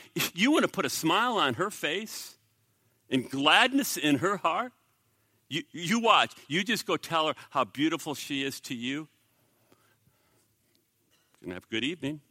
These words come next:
All right. Finally, seventh, and this may be the most important,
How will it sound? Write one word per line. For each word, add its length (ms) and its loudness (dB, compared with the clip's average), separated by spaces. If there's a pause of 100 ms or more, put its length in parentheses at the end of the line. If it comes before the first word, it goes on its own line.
All 80 -12
right. 280 -8 (1900)
Finally, 640 0 (220)
seventh, 800 -8 (2750)
and 80 -4
this 160 -6
may 140 2
be 140 -8
the 100 -8
most 280 -10
important, 540 -14